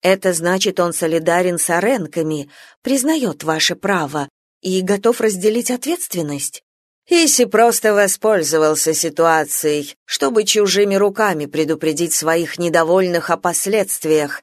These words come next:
если кто-то вздумает напасть на первый Шаазат, как и на нас. Слишком спокойно ответила Амила. В её ровном тоне крылось нечто более глубокое и злое, а может,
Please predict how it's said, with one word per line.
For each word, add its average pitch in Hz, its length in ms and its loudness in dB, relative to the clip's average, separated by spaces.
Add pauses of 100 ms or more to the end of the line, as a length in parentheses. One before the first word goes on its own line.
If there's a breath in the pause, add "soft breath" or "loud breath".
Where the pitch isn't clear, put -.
если 165 300 0
кто-то 160 360 0
вздумает 175 600 -2
напасть 165 460 -2
на 165 140 -2
первый 160 400 0
Шаазат, 160 720 0
как 165 260 -4
и 170 60 0
на 160 180 0
нас. 160 460 -6 (240)
Слишком 285 460 0
спокойно 208 560 0
ответила 175 500 0
Амила. 170 580 0 (320)
В 190 120 0
её 226 180 6
ровном 202 420 2
тоне 233 340 2
крылось 196 500 -2
нечто 185 480 -2
более 190 420 2
глубокое 180 880 0
и 185 60 0
злое, 170 680 2 (160)
а 190 180 2
может, 294 500 -4